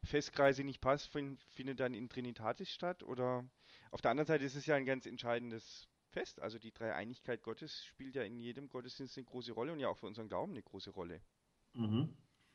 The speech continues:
Speaker 2: Ja, also du hast es schon richtig gesagt, ähm, du hast das Problem, <laughs> so diese Zeit schon ganz gut benannt. Äh, Trinitatis, das ist, äh, eine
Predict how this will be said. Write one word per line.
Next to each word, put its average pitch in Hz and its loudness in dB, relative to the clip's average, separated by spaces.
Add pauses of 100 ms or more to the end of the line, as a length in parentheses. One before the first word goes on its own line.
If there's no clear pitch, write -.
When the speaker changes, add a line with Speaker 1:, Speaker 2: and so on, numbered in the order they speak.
(320)
Speaker 2:
Ja, 143 4
also 143 4
du 151 6
hast 165 6
es 160 -4
schon 175 8
richtig 175 4
gesagt, 147 0 (200)
ähm, 156 4 (320)
du 151 6
hast 147 4
das 160 0
Problem, 135 6
<laughs> 131 -6
so - 0 (200)
diese 127 0
Zeit 151 4
schon 139 2
ganz 135 4
gut 131 2
benannt. 127 2 (380)
Äh, 123 6
Trinitatis, 127 6
das 127 0
ist, 131 -6 (120)
äh, 131 -2
eine 123 2